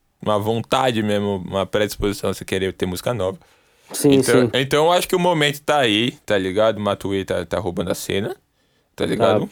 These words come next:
Speaker 2: Ah,
Speaker 1: Pintou
Speaker 2: puxado.
Speaker 1: o prédio lá, deu um rolê no centro, essas cotas, vi vários lambi-lambi lá do, do, do álbum também.
Speaker 2: Ó,
Speaker 1: E é
Speaker 2: que
Speaker 1: isso,
Speaker 2: louco.
Speaker 1: mano. Igual a Recaide também fez, fez um movimento aí quando saiu lá, sei lá.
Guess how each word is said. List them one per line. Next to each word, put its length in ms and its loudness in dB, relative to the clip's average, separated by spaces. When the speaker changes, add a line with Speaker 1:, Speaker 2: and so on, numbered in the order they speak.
Speaker 2:
Ah, 80 -6
Speaker 1:
Pintou 280 2
Speaker 2:
puxado. 140 4
Speaker 1:
o 40 -10
prédio 460 2
lá, 340 2
deu 140 0
um 40 0
rolê 280 2
no 220 -4
centro, 280 -2
essas 200 -4
cotas, 420 0
vi 120 -2
vários 280 0
lambi-lambi 580 0
lá 200 2
do, 400 -2
do, 320 -8
do 220 -2
álbum 380 2
também. 540 -2
Speaker 2:
Ó, 120 2
Speaker 1:
E 20 6
é 120 4
Speaker 2:
que 60 6
Speaker 1:
isso, 200 8
Speaker 2:
louco. 120 4
Speaker 1:
mano. 120 2
Igual 160 4
a 40 4
Recaide 460 2
também 320 2
fez, 300 2
fez 180 2
um 60 -2
movimento 580 0
aí 260 0
quando 220 -2
saiu 380 2
lá, 220 2
sei 160 -8
lá. 180 2